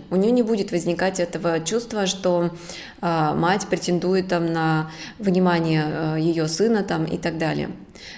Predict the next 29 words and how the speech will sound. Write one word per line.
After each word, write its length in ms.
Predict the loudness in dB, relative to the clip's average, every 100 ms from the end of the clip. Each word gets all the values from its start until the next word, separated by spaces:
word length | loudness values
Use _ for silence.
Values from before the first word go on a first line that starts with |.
| 0
Но 160 | 2
поскольку 540 | 4 2 4 2 4 0
большинство 600 | 2 2 2 0 0 0
женщин, 580 | 2 2 2 2 0 -2
они, 420 | 0 4 4 4
э, 420 | 2 0 -2 0 2
не 220 | 4 6
могут 440 | 6 6 4 0
выйти 360 | 2 4 4 0
из 280 | 0 -2 2
роли 240 | 2 4
матери, 600 | 2 0 0 0 0 -2
они 240 | 0 2 4
находятся 520 | 4 2 -2 0 0
в 40 |
роли 240 | 2 2 2
матери 480 | 4 2 2 0 0
в 60 |
своих 320 | 0 -2 0
мужско-женских 720 | -2 -2 -2 -2 0 -2 -4 -4
отношениях. 600 | -2 -2 0 -2 -2 -6 -12 -16 -16 -16 -6
Логично, 600 | 2 2 2 0 0 0
что 340 | 0 0 0
формируется 800 | 0 2 4 4 2 2 0 0 -4 -16 -10
дефицит 640 | -2 0 0 0 2 2 4
женской 480 | 4 2 0 -2 0
энергии, 540 | 0 0 0 0 0 -2 -4
именно 340 | 0 2 2 2
женской, 600 | 2 0 0 -2 -2